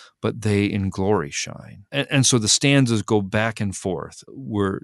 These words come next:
talking about our situation here, and then we're saying, "Ah, but, but those who are with Christ awaiting the resurrection, they have, they have the things that we don't have. They, they're, they're with Christ, and, and all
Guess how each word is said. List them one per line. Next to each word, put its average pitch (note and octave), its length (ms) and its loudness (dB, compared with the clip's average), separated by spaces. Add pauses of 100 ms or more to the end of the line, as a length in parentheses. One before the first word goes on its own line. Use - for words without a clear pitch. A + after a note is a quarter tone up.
talking G2+ 320 0
about E2+ 220 0
our E2 100 -2
situation E2+ 600 -6
here, C#3 480 -2 (400)
and F#2+ 120 -2
then F2+ 200 0
we're F2+ 140 0
saying, F#2 540 -2
"Ah, G#2 260 -2
but, F2 180 -4 (180)
but A2+ 220 -10
those A2+ 340 2
who G#2+ 160 -2
are F#2+ 120 2
with G#2 260 -4
Christ E2 560 -8 (260)
awaiting F#2+ 380 0
the E2 100 -4
resurrection, E2 760 -6 (540)
they A#2 380 2
have, G2+ 640 0 (420)
they C3 280 -10
have G2 260 -2
the G2 60 -6
things G#2 320 2
that F#2 140 -8
we F#2 100 -2
don't F2 300 2
have. E2 260 -10
They, F2+ 260 -2 (400)
they're, G2 200 0
they're G#2 220 2
with G#2 240 2
Christ, E2 460 -2
and, E2+ 320 -4
and F#2 140 -10
all F2 420 -6